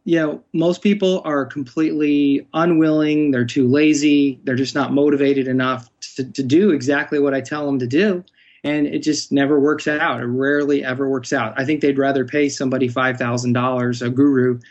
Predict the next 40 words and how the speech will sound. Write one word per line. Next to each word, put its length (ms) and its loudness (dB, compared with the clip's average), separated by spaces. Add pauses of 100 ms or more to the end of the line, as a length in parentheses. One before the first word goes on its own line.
(180)
to 80 -6
tell 320 -6
them, 380 0
you 120 2
know, 120 4
how 460 0
to 100 -4
do 240 4
it. 180 -6
So, 300 -2 (560)
uh, 280 -10 (120)
you 120 4
know, 180 0 (220)
I, 360 -2
I, 280 -2
I, 160 -6 (180)
I 160 0
decided, 560 0
and 120 -4
this 100 -6
is 60 -14
just 180 -6
something 320 -4
that 260 -6
kinda 340 -6 (500)
came 280 2
to 60 4
me 180 2
here 160 0
in 80 0
the 80 0
last 340 -2
few 140 -6
days, 440 -4 (340)
you 100 0
know, 220 0
and 160 2
really 380 4
it, 180 -2
it's, 340 -4